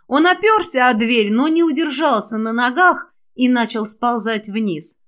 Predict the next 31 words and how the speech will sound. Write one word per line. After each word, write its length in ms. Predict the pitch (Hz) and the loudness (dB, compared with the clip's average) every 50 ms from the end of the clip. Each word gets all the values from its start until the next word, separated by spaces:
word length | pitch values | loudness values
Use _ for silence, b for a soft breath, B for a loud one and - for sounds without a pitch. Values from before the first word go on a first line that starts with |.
| _ _ _ _ _ _ _ _ | _ _ _ _ _ _ _ _
А 140 | - 226 262 | 0 0 0
тут 280 | 262 - 254 254 247 | 0 -2 -4 -4 -2
ещё 300 | 226 214 202 - - 240 | -4 -4 -2 -2 0 0
я 280 | 226 208 165 185 170 156 | -2 -2 -2 -4 -4 -4
помогла. 680 | - 180 170 170 165 160 165 165 170 160 156 165 165 _ _ _ _ _ _ _ _ _ _ _ _ _ | -6 -6 -6 -6 -6 -6 -8 -8 -8 -10 -10 -12 -14 _ _ _ _ _ _ _ _ _ _ _ _ _
Я 220 | - 208 339 392 | 0 2 2 2
поспешила 580 | 381 302 269 - - 285 262 - 311 302 277 269 | 0 -2 -6 -4 -4 -4 -4 -2 -2 -2 -2 0
подставить 680 | 262 254 247 247 - - 285 277 262 247 247 247 - | 0 0 -2 -2 -2 -2 0 0 0 0 -2 -4 -4
плечо 420 | 247 254 277 262 - - 392 381 | -2 -2 -2 0 0 0 2 2
и 140 | 349 254 233 | 2 2 0
чуть 240 | 247 - 302 269 269 | 0 -2 -4 -2 0
не 140 | 285 302 302 | 0 0 0
села. 560 | 294 - 311 302 277 220 180 170 165 165 - _ _ | -2 -4 -4 -2 -2 0 0 0 -2 -4 -8 _ _
Настолько 680 | - 208 247 262 262 - - 330 302 254 196 - 202 202 | 0 2 2 2 2 0 0 0 2 2 2 0 0 0
Рен 240 | 226 262 254 208 190 | 2 2 2 0 0
оказался 580 | 180 180 - 208 208 220 254 226 190 - 214 | -2 -2 -2 -2 0 0 0 -2 -2 -4 -8
тяжёлым. 760 | 190 - 240 226 214 220 277 302 269 185 170 165 165 165 165 _ _ _ _ _ _ _ _ | -6 -4 -4 -2 -2 -2 -2 -2 -2 -2 -2 -4 -6 -8 -12 _ _ _ _ _ _ _ _
Но, 200 | 220 233 247 240 | -2 -2 -2 0
кажется, 600 | 240 262 294 349 370 392 415 392 - - 370 339 | 0 2 2 2 2 0 -4 -6 0 2 4 4
опора 420 | 262 254 - 311 311 294 285 277 | 4 2 0 -2 0 0 0 0
в 40 | 254 | 0
виде 260 | 240 269 277 220 262 | 0 0 0 2 4
меня 300 | 262 269 285 277 311 320 | 4 4 2 2 -2 -2
помогла. 760 | 320 330 339 330 359 370 349 302 349 349 269 170 151 - - _ _ _ _ _ | -2 -2 -2 0 0 -2 0 0 2 2 2 2 2 -2 -6 _ _ _ _ _
Во 160 | 180 202 214 | -2 0 0
всяком 380 | 214 - - 226 220 233 226 214 | 0 0 -2 -2 0 -2 -4 -4
случае, 440 | 214 240 233 233 226 - - 254 | -4 -4 -4 -4 -4 -2 -2 0
морально. 760 | 247 247 269 294 320 349 320 247 185 175 170 165 156 160 - _ _ _ _ _ | 2 2 4 4 4 4 4 4 2 0 -2 -4 -6 -8 -12 _ _ _ _ _
Он 280 | 196 196 208 226 226 | -2 -2 0 -2 -2
всё-таки 560 | - - - - 269 233 214 220 214 208 233 | -4 -8 -6 -2 -2 -2 0 -2 -4 -6 -6
поднялся. 840 | 220 226 220 226 214 226 220 208 170 156 151 165 - - 170 165 | -4 -2 -2 -2 -2 -2 -4 -4 -4 -6 -8 -12 -14 -14 -14 -14